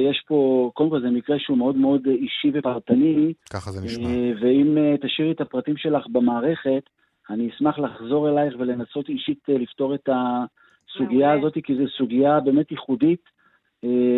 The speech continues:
Speaker 1: שהיא מורכבת מהמון המון, אה, פרטים קטנים של פאזל, אבל אני
Speaker 3: נכון.
Speaker 1: מנסה לעשות ככה בצורה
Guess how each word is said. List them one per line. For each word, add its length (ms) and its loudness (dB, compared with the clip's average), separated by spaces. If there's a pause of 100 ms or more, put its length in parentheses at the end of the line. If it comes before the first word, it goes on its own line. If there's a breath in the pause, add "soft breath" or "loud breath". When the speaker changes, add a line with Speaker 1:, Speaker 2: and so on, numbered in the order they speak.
(200)
Speaker 1:
שהיא 480 0 (600)
מורכבת 460 0
מהמון 340 2
המון, 320 2
אה, 200 4
פרטים 280 -4
קטנים 300 0
של 260 -4
פאזל, 560 2 (480)
אבל 180 0
אני 120 4
Speaker 3:
נכון. 140 4
Speaker 1:
מנסה 240 0
לעשות 340 0
ככה 240 0
בצורה 600 0